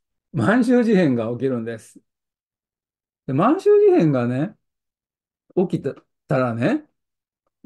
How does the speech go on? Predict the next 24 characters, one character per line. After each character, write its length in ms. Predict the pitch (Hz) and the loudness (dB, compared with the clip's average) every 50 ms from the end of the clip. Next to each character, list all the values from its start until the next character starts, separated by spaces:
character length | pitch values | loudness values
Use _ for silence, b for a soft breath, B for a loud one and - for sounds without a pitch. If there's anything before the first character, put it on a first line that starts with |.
| - _ | -20 _
日 140 | - 160 156 190 | -2 0 2 2
本 260 | 240 262 208 156 - | 4 2 0 0 -2
と 560 | 147 131 120 117 117 113 117 - - - _ _ _ _ _ _ _ | -2 -2 -2 -2 -4 -6 -8 -12 -14 -18 _ _ _ _ _ _ _
中 200 | - - 175 156 | -6 -4 -2 0
国 280 | 135 131 120 - 135 117 | 0 -2 -2 -4 -6 -8
は、 20 | |
ま 120 | 117 120 120 | -8 -8 -10
あ、 140 | - _ _ | -12 _ _
一 200 | - 233 233 - - | -4 -4 -4 -4 -4
種 100 | - 139 | -4 -4
の 80 | 123 | -4
戦 260 | 120 - - 226 269 277 | -4 -4 -2 0 0 0
争 300 | 247 - 247 233 220 175 | 0 -2 -2 -4 -2 -2
状 180 | 175 156 127 | -2 -4 -4
態 400 | 117 - 120 - 73 - - _ _ _ _ _ _ _ _ _ _ _ _ _ _ _ _ _ - | -4 -6 -10 -10 -12 -16 -20 _ _ _ _ _ _ _ _ _ _ _ _ _ _ _ _ _ -4
に 280 | 151 151 147 147 _ _ _ _ _ | -4 -4 -4 -6 _ _ _ _ _
な 160 | - 147 135 143 | -4 -2 0 0
る 140 | 170 180 160 | 0 0 -2
わ 100 | 127 113 | -4 -6
け 180 | - - - | -8 -10 -10
で 100 | 151 156 | -10 -12
す 120 | 151 - 151 | -10 -10 -10
よ 140 | 143 143 165 | -8 -6 -4
ね。 320 | 160 185 180 - - - | -2 -2 -2 -2 -4 -10